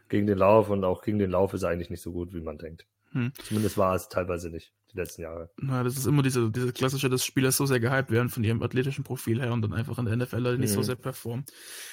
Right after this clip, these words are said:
Speaker 2: Deswegen, ich will mich jetzt nicht zu sehr einbringen, ähm, aber ich glaube schon, dass wir darüber agieren werden. Vor allen Dingen, und da will ich jetzt das Wort wieder zu Tobi und zu Nick übergeben, das könnt ihr jetzt mal ein bisschen ausdiskutieren. Ich glaube, dass die Buccaneers eigentlich eine ziemlich gute Secondary haben.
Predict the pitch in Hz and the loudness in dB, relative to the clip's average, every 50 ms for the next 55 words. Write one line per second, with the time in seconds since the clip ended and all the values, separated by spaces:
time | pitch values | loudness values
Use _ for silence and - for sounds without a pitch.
0 | - - - 147 143 151 165 170 165 165 160 - - - - - _ _ _ _ | -18 -10 -4 -2 4 6 6 6 6 4 2 0 -4 -10 -20 -20 _ _ _ _
1 | _ - _ - 156 135 160 175 170 160 147 - 147 139 - 147 - - 131 95 | _ -18 _ -4 0 4 6 8 8 8 6 4 2 0 0 -2 0 2 2 4
2 | 104 131 139 147 143 - - 143 143 151 - - - 135 131 131 135 131 131 127 | 4 4 2 2 2 2 2 2 2 2 0 0 0 2 2 2 2 2 0 -2
3 | - - _ - 139 135 139 131 127 - - - 131 131 131 135 131 - 143 135 | -4 -8 _ -4 -2 2 2 0 0 -2 0 2 4 4 4 4 2 0 0 0
4 | 135 131 127 - - 127 120 123 120 120 143 135 131 - - 127 135 139 135 143 | 0 0 0 0 0 0 2 2 0 2 0 0 -2 0 -4 -4 -6 -2 0 2
5 | 135 135 120 123 120 123 131 139 - - - - - - - - - - - - | 2 2 2 0 -2 -2 -2 -4 -6 -8 -18 -18 -18 -18 -18 -20 -18 -10 -8 -2
6 | - 139 160 180 180 175 175 180 180 - 147 143 135 135 135 139 143 131 - 135 | 2 4 6 8 8 8 8 6 4 4 4 4 4 4 4 4 2 2 2 0
7 | - - 139 139 135 135 131 123 - 131 - - - 143 143 143 131 123 127 131 | 0 2 2 2 4 4 2 2 2 -4 -4 0 2 4 4 6 4 4 2 2
8 | - 117 135 143 139 - 127 123 127 131 127 131 131 143 165 156 156 - 143 - | 2 2 2 2 2 2 2 2 2 4 4 4 4 4 2 0 0 -2 -2 0
9 | - 143 139 131 123 123 - 127 127 127 143 - - 71 110 131 - - - 120 | 2 4 4 6 4 4 4 0 0 0 -2 -4 -2 0 0 0 0 0 -2 -2
10 | - - 139 135 139 - - - - - 156 143 123 147 175 180 202 214 247 294 | -2 0 0 0 0 0 -4 -6 -6 -2 0 2 4 6 6 6 6 6 4 4
11 | 320 _ _ _ _ _ _ _ - 143 147 - - 147 139 139 139 - - 143 | 0 _ _ _ _ _ _ _ -2 -2 -2 2 2 2 2 2 0 2 2 4
12 | 151 151 143 - - - 143 170 165 - 156 - - 151 147 - - 156 147 - | 4 4 4 2 0 2 2 2 2 0 -2 0 2 2 2 2 0 -4 -4 -2
13 | - 143 - 120 120 117 117 110 135 131 101 117 127 151 | -2 -2 0 0 2 2 2 2 0 2 2 2 2 0